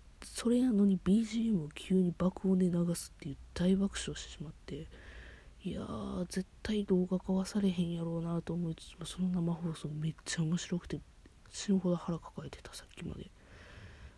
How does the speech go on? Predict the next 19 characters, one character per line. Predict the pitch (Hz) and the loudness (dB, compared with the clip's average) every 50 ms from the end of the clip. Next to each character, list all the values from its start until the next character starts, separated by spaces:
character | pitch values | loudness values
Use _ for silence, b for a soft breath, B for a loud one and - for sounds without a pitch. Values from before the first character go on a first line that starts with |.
| B - - | B -6 -4
も | 160 156 147 | -4 -4 -4
う | 147 | -6
一 | 156 - - - 233 208 | -6 -8 -8 -4 0 2
時 | 202 | 2
回 | 170 175 190 226 240 | 2 2 2 -2 -2
っ | - - | -2 -4
ち | - - | -4 -2
ゃ | 233 | -2
い | 226 | -2
ま | 214 214 202 | -2 -2 -6
し | - - | -8 -10
た | 180 160 170 | -12 -12 -10
よ、 | 143 | -10
い | 147 | -10
つ | - - 151 | -8 -8 -8
の | 151 147 | -6 -6
間 | 143 143 143 | -6 -8 -10
に | 139 | -10
か。 | - - | -8 -10